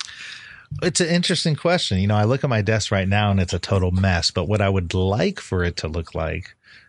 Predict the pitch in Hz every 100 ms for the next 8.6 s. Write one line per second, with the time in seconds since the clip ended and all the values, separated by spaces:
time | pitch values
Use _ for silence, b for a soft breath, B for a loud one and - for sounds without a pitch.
0 | B 104 101 101 92 90 98 117 127 -
1 | 98 90 82 92 104 98 82 82 - 85
2 | 82 - 85 85 101 101 95 87 - -
3 | 117 127 85 87 135 - _ _ B B
4 | B B _ 120 101 98 95 95 92 92
5 | _ _ _ - 95 123 123 113 107 _
6 | _ - - 107 98 95 90 82 - _
7 | _ _ _ _ _ _ _ _ _ _
8 | - 113 104 90 98 90